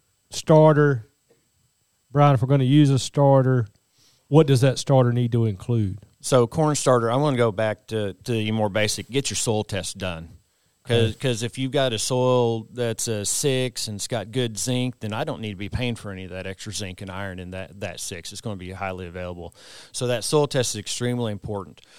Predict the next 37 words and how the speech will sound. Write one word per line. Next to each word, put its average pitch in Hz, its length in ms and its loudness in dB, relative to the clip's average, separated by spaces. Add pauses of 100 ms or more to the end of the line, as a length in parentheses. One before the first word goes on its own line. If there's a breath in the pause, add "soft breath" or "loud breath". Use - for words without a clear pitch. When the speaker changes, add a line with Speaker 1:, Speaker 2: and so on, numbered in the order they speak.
(260 soft breath)
Speaker 2:
Early 147 680 2
season, 147 480 -4
if 117 120 -6
you're 120 100 -6
looking 135 260 -4
at - 80 -14
planting 123 320 -8
cool, 139 340 -2
wet 139 220 0
soils, 143 500 -2
and 123 180 -4
you 107 60 -10
gotta 117 220 -8
get 120 160 -4
a - 20 -6
little 117 140 -2
bit 113 140 -4
of 113 60 -2
that 110 120 -8
phos 113 360 -4
in, 120 140 -6
there's 101 160 -8
a 101 40 -10
lot 110 500 -2
of 107 100 -6
value 107 600 -2
in 98 120 -8
having 101 320 -8
that 101 180 -8
phosphorus 101 600 -8
near 120 200 -2
seed, 117 400 -6
near 120 220 -4
root 113 300 -6
for - 180 -12
that 110 180 -6
germination. 113 840 -4